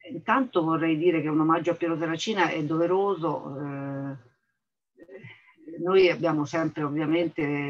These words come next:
mm, un legame al memoriale con i sopravvissuti, con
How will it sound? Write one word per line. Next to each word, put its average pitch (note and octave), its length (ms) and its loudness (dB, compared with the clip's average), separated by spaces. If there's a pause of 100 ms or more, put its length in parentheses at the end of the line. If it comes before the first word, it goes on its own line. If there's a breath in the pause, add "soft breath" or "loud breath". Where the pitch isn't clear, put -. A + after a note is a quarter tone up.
(100)
mm, C3 200 -4 (580)
un D3 80 0
legame D#3+ 580 2
al C#3 120 -4
memoriale C#3+ 600 0
con C#3+ 160 -2
i D3 680 -6
sopravvissuti, D#3 960 -4
con C#3+ 320 -4